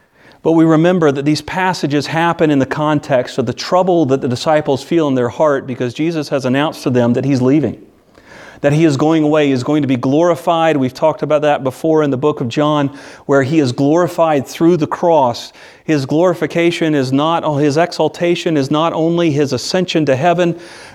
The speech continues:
but his being raised up on the cross is part of his glorification as well. And that is what troubles them. He has told them he is going to die, and he's told them he's going to leave, and he's,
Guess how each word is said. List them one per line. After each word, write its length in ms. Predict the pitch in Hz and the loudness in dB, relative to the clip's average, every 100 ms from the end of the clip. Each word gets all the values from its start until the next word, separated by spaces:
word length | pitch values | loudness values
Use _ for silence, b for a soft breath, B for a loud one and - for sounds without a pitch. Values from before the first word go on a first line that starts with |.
| - | -2
but 100 | 147 | 0
his 200 | 156 135 | 0 2
being 240 | 156 143 | 2 4
raised 360 | 135 180 180 - | 4 2 0 0
up 220 | 170 170 | -2 0
on 120 | 151 | -2
the 60 | 135 | -2
cross 520 | - 175 143 113 - | 0 0 2 0 -6
is 100 | 127 | -8
part 240 | - 143 | -2 0
of 80 | 127 | 0
his 120 | 123 | -2
glorification 760 | 110 139 139 - 127 139 127 127 | -2 0 0 -2 -4 -2 -2 -2
as 140 | 117 | -2
well. 280 | 127 139 135 | 0 2 2
And 140 | 113 139 | 0 -2
that 180 | 190 | -2
is 160 | 214 170 | -4 -2
what 220 | 156 - | -4 -4
troubles 400 | - 151 139 123 | -4 -2 0 0
them. 260 | 120 110 95 - b b b b b b - | 0 -2 -4 -10 b b b b b b -2
He 100 | 147 | -2
has 100 | 127 | 0
told 300 | 170 175 165 | 2 2 2
them 120 | 160 | 2
he 80 | 143 | 0
is 140 | 131 | 0
going 180 | 143 139 | -2 -2
to 60 | 123 | -2
die, 360 | 127 127 127 | -2 -2 0
and 140 | 120 117 | 0 0
he's 160 | 123 | -2
told 300 | - 190 190 | -4 -2 0
them 160 | 170 160 | 2 2
he's 140 | 147 | 2
going 260 | 139 147 135 | 2 2 2
to 120 | 131 | 0
leave, 340 | 117 131 127 117 | 2 2 2 2
and 100 | 117 | 0
he's, 160 | 127 | -2